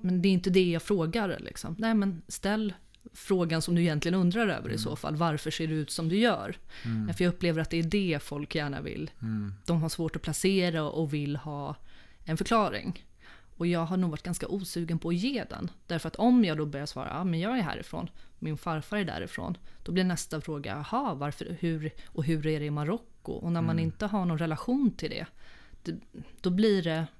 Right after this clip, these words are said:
Speaker 1: när, när det är en ytligt bekant person som ställer den här frågan, så måste jag genast vara väldigt självutlämnande. Och det blir en väldig obalans i, i mötet då på något sätt.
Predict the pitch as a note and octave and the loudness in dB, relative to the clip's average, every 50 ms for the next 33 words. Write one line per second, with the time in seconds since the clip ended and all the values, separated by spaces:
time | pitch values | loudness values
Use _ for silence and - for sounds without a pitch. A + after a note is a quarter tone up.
0 | - - F#3 F3+ F3 E3+ E3+ E3+ - - F2 - F3+ F3 F3 E3 D#3+ D#3+ F#3 G#3+ | -14 -4 0 2 2 2 2 0 -2 -6 -8 -2 0 0 2 2 2 4 2 4
1 | G#3+ G#3 G3+ - D#3+ - - F3 - - A3+ A#3 G#3+ - - F#3+ E3+ - E3 D#3 | 4 2 0 0 -6 -6 -6 -8 -4 0 2 2 2 2 0 -4 -2 -2 -2 -2
2 | C#3+ D#3+ D3+ - D#3+ D3 D3 D3 D3+ D3 D3 - - D#3 D3+ C#3+ C#3+ D3+ C#3+ C#3+ | -4 -4 -6 -6 -6 -6 -6 -6 -6 -6 -8 -8 -6 -6 -6 -4 -6 -8 -8 -6
3 | - E3+ D#3+ D#3+ - - - E3+ E3 F3 F#3 F3+ F3 D#3 C#3+ C#3+ D3 - - - | -4 -4 -4 -4 -4 -2 -2 0 0 0 0 0 0 -2 -2 -4 -6 -10 -8 -8
4 | D#3 D3 C#3+ D3 C#3+ D3 C#3+ C#3+ C3+ - D3 - - - - - - - A3+ G3+ | -6 -6 -4 -4 -4 -4 -4 -4 -6 -6 -8 -10 -10 -12 -10 -6 -2 0 0 0
5 | E3 D#3+ - A#3 B3+ A3+ F3+ D#3+ - F#2+ - - D3+ - - - - - - - | 0 0 0 2 2 2 2 0 -4 -8 -8 -8 -8 -8 -10 -18 -18 -18 -10 -6
6 | D#3+ E3+ E3 E3+ F3 E3+ F3+ F3+ F3 F3 E3 - - G3 E3+ D#3+ F3 F#3+ A3 A3 | -4 -2 0 2 2 2 2 0 0 0 0 0 -2 -2 -2 0 0 0 0 0
7 | F#3 D3+ D3 - - D#3 D3+ D3 C#3+ C#3+ D3 D3+ - - - - - - - - | -2 -4 -6 -6 -4 -4 -2 -2 -2 -2 -4 -6 -8 -12 -20 -20 -20 -20 -20 -20
8 | _ - - - - F#3 G3+ A#3+ A#3 F3+ - - C4 - - - - - D#3 - | _ -20 -12 -4 2 4 4 4 4 2 0 -4 -4 -4 -6 -10 -8 -8 -8 -8
9 | - - - - - - - | -6 -8 -8 -10 -10 -12 -14